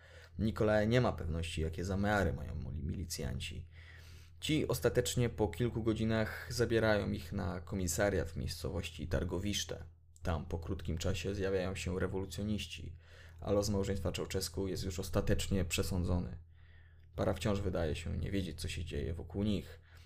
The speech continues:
tym bardziej nie rozumiejąc nienawiści, jaką ludzie pałają. Przecież oni nie zrobili nic złego. Według nich oczywiście.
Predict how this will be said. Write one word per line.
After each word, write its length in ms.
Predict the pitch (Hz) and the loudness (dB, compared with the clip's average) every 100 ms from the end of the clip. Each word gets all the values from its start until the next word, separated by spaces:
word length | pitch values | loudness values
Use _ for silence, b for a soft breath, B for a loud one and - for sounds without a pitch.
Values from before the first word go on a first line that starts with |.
| B | B
tym 120 | - | -2
bardziej 420 | 90 90 90 92 90 | 0 0 0 -2 0
nie 120 | 95 | 2
rozumiejąc 560 | 98 104 107 101 - | 2 2 2 2 0
nienawiści, 500 | 85 73 85 82 - | 0 0 -2 -4 -4
jaką 340 | 78 82 80 78 | -4 -2 -2 -2
ludzie 220 | 92 85 | -2 -2
pałają. 480 | 85 92 92 73 50 50 - - | 0 2 4 2 -2 -10 -16 -18
Przecież 340 | - - 90 82 | -14 -10 -8 -8
oni 180 | 82 82 | -6 -6
nie 160 | 85 | -6
zrobili 520 | 95 98 92 82 78 | -4 -4 -2 -4 -2
nic 240 | 98 101 98 | 0 0 2
złego. 440 | 107 110 - - - - - - - | 4 6 4 -2 -8 -18 -20 -20 -10
Według 600 | 87 80 78 - - - - - | -4 -4 -6 -12 -18 -14 -10 -2
nich 260 | 151 85 | 0 0
oczywiście. 480 | - 85 85 82 - | -6 -8 -8 -8 -10